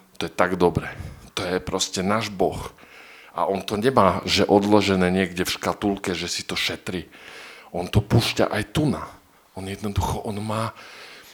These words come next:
on t-, on vlastne nevie vydržať, lebo on to chce dávať. Aj to, že dneska my napríklad prídeme tu a si pozeráme, že ale sme tu v budove to, viete čo, jeho milosť drží aj túto miestnosť. Jeho milosť drží aj to, že si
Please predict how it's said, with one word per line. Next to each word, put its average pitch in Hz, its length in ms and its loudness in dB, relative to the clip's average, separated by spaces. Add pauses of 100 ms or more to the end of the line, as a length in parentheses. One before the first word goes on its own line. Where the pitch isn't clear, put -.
(140)
on 110 160 6
t-, - 160 -2
on 139 160 2
vlastne 120 320 6
nevie 139 260 6
vydržať, 135 600 8 (520)
lebo 104 200 -4
on 107 80 -2
to - 160 2
chce - 240 6
dávať. 107 560 6
Aj 104 160 -6
to, - 180 -6
že 104 220 -2
dneska 113 400 2
my 110 160 0
napríklad 110 480 0
prídeme 120 320 2
tu 117 240 0
a 104 80 4
si - 240 -6 (560)
pozeráme, 101 480 0
že 107 160 -2
ale 127 160 2
sme 92 240 -4
tu 92 160 -12
v 87 160 -12
budove 90 480 -2
to, 104 320 0 (420)
viete - 220 -12
čo, - 160 0
jeho 92 240 -2
milosť 92 400 0
drží 90 300 -8 (120)
aj - 60 -12
túto - 260 -8
miestnosť. - 720 -10 (520)
Jeho 92 200 -4
milosť 107 500 -2
drží 104 380 -6
aj 101 80 -2
to, - 120 2
že 98 120 2
si - 100 -2